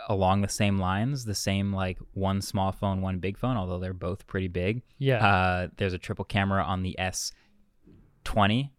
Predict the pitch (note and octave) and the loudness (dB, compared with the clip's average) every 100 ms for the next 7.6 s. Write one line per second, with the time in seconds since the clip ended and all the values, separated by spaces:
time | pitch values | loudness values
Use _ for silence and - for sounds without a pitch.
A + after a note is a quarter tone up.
0 | - C3 B2 G#2+ G2+ G#2 G2+ F#2+ - G#2+ | 4 6 6 4 0 2 2 2 2 4
1 | F#2+ G2+ G2 G#2+ G2+ A2 G#2+ G#2+ G2+ A2+ | 6 4 4 4 6 6 6 4 2 -2
2 | G#2+ G#2 F#2+ F2 G2+ A2 F#2+ F2+ G#2 - | 0 0 0 -2 -2 -2 -2 -2 -4 -2
3 | G#2+ G2+ - F#2 - _ - G2+ G2 F#2+ | -4 -2 -2 -4 -6 _ -2 2 4 4
4 | - G#2 F2+ - C3+ C3+ C3+ - - _ | 2 -2 -2 0 4 4 2 -4 -10 _
5 | _ _ - D3 D3 C3+ B2 A#2 A#2+ A2+ | _ _ 0 6 8 8 8 8 8 8
6 | A#2 A#2+ G#2+ A#2 G#2+ G2+ G2+ F#2+ G2+ G2+ | 6 4 2 2 2 0 0 0 0 2
7 | F#2 G#2+ G#2+ G#2 G#2 G#2 | 6 6 6 2 0 -2